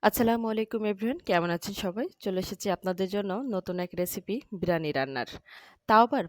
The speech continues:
মাটির হাঁড়িতে। চলুন দেখে নেওয়া যাক। এখানে একটা মাটির খুব সুন্দর একটা মাটির হাঁড়ি নিয়েছি আমি।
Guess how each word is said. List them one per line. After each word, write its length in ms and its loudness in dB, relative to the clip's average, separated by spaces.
মাটির 380 -2
হাঁড়িতে। 300 -6
চলুন 260 -4
দেখে 260 -4
নেওয়া 180 -2
যাক। 180 -4
এখানে 280 -8
একটা 200 -8
মাটির 320 -4
খুব 180 -6
সুন্দর 320 -2
একটা 260 -4
মাটির 300 -4
হাঁড়ি 220 -4
নিয়েছি 300 -10
আমি। 140 -16